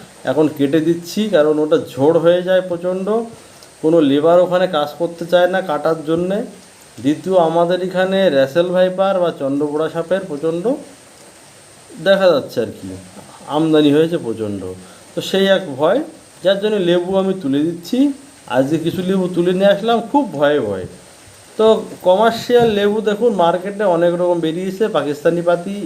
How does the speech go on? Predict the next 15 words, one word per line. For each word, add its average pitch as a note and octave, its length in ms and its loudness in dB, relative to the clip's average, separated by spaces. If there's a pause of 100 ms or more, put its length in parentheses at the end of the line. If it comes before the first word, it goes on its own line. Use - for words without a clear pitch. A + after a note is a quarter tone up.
এ - 100 -4
পাতি, C#3 300 -4 (120)
সে D3 80 -2 (100)
পাতি, C#3+ 280 -6 (520)
নানান E3+ 360 2 (100)
পাতি, A3 240 0 (480)
কমার্শিয়াল G#3+ 600 0 (600)
চাষের F3+ 460 2 (100)
ক্ষেত্রে G#3 320 -2 (720)
সিডলেস G3+ 400 2 (100)
বেরিয়েছে। G3+ 420 4 (880)
কতটা E3+ 320 0
সাকসেস C#3+ 580 -2
আমি F#3 180 2 (140)
বলতে A2 220 -4